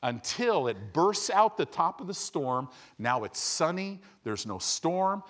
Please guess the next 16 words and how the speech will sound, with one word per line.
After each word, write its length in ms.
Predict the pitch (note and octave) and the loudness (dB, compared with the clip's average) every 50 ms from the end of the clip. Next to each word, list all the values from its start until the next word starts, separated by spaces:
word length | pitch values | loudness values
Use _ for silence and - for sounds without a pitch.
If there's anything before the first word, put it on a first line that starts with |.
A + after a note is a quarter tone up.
| - - _ | -20 -12 _
it 100 | - A2 | -4 -4
unhooks 500 | G#2 F#2+ G2+ G#2 - F#3 G#3 - - - | -4 -4 -6 -4 -2 -2 -2 -2 -2 -4
itself, 560 | G#3+ F#3 - - - G3 F#3+ F#3+ F#3+ - - - _ - _ _ | -4 -4 -4 -4 -2 0 0 0 -2 -6 -10 -16 _ -20 _ _
and 160 | - - - | -12 -10 -10
it 60 | E2 - | -10 -12
flies 420 | - - A2 G2+ G#2 G#2+ A2 G2+ | -12 -6 -2 -2 -2 -2 -4 -6
around. 340 | A2+ G2 F2+ E2 D2+ C#2 - _ _ _ _ _ _ _ _ _ _ _ _ _ _ _ _ _ _ _ _ _ _ _ _ _ _ _ _ _ _ _ _ _ _ _ _ _ _ _ _ _ _ _ _ _ _ _ _ - F#2+ F#2 - _ _ _ _ _ _ _ _ - | -8 -8 -8 -10 -12 -14 -18 _ _ _ _ _ _ _ _ _ _ _ _ _ _ _ _ _ _ _ _ _ _ _ _ _ _ _ _ _ _ _ _ _ _ _ _ _ _ _ _ _ _ _ _ _ _ _ _ -20 -20 -20 -20 _ _ _ _ _ _ _ _ -6
That's 380 | G#2 C3 C3 C#3+ - - - - | -2 0 0 0 -2 -6 -8 -8
you 380 | B2 C3 D3 F#3+ A3+ G#3 D#3 A2+ | -8 -6 -4 -4 -4 -4 -4 -6
and 100 | G#2+ A2+ | -6 -8
I, 480 | D#3 F3+ C3+ G2 E2+ D#2 D2+ D2+ F2 - _ _ _ _ _ _ _ _ _ _ _ _ _ _ _ _ _ _ _ _ _ _ _ | -8 -10 -10 -12 -12 -16 -18 -20 -20 -20 _ _ _ _ _ _ _ _ _ _ _ _ _ _ _ _ _ _ _ _ _ _ _
if 240 | - A2 G#2 - - | -12 -12 -10 -10 -8
we'll 340 | A2+ A2+ C3 C3+ C#3 A#2+ A2+ | -4 -2 0 0 0 0 0
allow 560 | A2 A2 G#2 A2+ B2 D#3+ E3+ F3 F#3+ G3 F3+ | -2 -2 -2 -2 0 0 0 2 2 2 2
the 160 | D3 C3+ C3 | 2 0 -2
word 760 | A#2+ A2+ A2 G#2+ B2 C#3 D#3 D3 B2+ A2 G2+ F#2+ F2+ F2+ | -2 -2 -2 -2 -2 0 0 -2 -2 -2 -4 -4 -6 -8